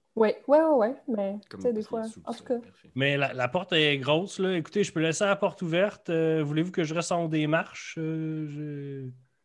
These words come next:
Speaker 1: Ben, rendu, euh, c'est
Speaker 2: Non, non, on va, on va descendre les marches vite, vite pour être sûr qu'il n'y a rien qui nous poigne les jambes.
Speaker 3: Non, mais je vois que vous êtes des, des, des bons aventuriers, là. Vous pensez vraiment à tout,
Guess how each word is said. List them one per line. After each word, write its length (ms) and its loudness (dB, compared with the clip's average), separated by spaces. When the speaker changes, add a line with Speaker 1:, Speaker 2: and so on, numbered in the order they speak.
Speaker 1:
Ben, 240 6
rendu, 400 -2
euh, 260 8
c'est 220 -2
Speaker 2:
Non, 100 -8
non, 160 -10
on 60 -10
va, 180 -10
on 80 -16
va 100 -8
descendre 320 -6
les 80 -4
marches 220 -8
vite, 180 -4
vite 240 -6
pour 140 -6
être 80 -6
sûr 120 -10
qu'il 120 -8
n'y 60 -10
a 20 -8
rien 120 -2
qui 60 -10
nous 80 -8
poigne 200 -10
les 160 -8
jambes. 360 -6
Speaker 3:
Non, 120 6
mais 260 6
je 140 2
vois 120 4
que 60 2
vous 180 0
êtes 140 4
des, 240 0
des, 180 2
des 260 0
bons 280 0
aventuriers, 580 0
là. 100 4
Vous 160 -2
pensez 340 0
vraiment 360 2
à 80 0
tout, 240 -6